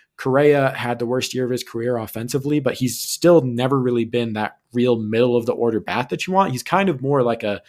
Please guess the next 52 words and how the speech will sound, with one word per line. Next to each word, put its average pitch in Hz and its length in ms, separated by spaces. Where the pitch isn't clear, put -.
prototyp-, 147 500
prototypical 165 580
fifth - 220
hitter, - 240
right? 110 260
Where 113 120
he's 117 200
good 170 140
enough, 160 320
and 139 100
then 131 60
he 127 40
brings 123 200
a 110 40
lot 117 280
of 117 60
value 120 260
off 156 220
the - 60
field 156 280
and 120 80
brings 113 160
a 113 40
lot 113 160
of 104 80
value 101 240
defensively. - 640
And 139 160
so 117 360
the 139 140
last 160 260
guy 160 120
of 143 120
that 123 200
group, 135 300
uh, 127 160
who's 139 160
probably 139 260
most 117 300
likely 123 240
to 110 80
keep 151 200
performing 143 600
is 113 260
Royce 120 300
Lewis. 190 340
But 123 160
again, 120 300
same 180 300
injury 135 260
questions, - 560
right? 131 280